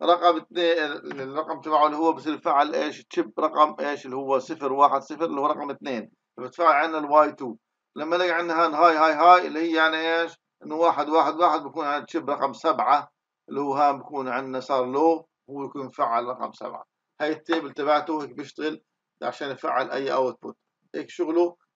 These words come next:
وهيك، هيك نعرف إنه بيشتغل. تمام؟ حسب الم-، الإدخال إي بي سي بطلع لنا دائما إيش؟ هذا ال-، ال-، اللوز. وين ما يطلع عندنا لو، بكون اللي عقبالها هو الفعال في الحالة هذه. تمام؟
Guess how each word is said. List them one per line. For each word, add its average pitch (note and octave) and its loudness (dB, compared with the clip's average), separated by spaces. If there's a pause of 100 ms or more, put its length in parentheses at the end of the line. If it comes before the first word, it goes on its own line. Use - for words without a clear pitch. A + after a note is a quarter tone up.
(120)
وهيك، D3 -12
هيك D#3 -8
نعرف C#3 -4
إنه C3 -8
بيشتغل. B2 -12
تمام؟ D3+ -2
حسب C#3+ -14
الم-، C3+ -10
الإدخال D3+ -2
إي C#3+ -10
بي C3 -12
سي F3 -8 (400)
بطلع C#3+ -4
لنا D3+ -6
دائما D3 -2
إيش؟ C#3 -12 (300)
هذا C3+ -2
ال-، B2 -4
ال-، C#3 -12
اللوز. E3 -2 (180)
وين F3 -4
ما E3+ -2
يطلع D#3 2
عندنا D#3 0
لو، D3+ -2 (180)
بكون D#3+ -8
اللي C#3+ 0
عقبالها C#3 0
هو C3 -2
الفعال B2 -2
في A2+ -12
الحالة G2+ -8
هذه. - -12 (240)
تمام؟ C#3+ -4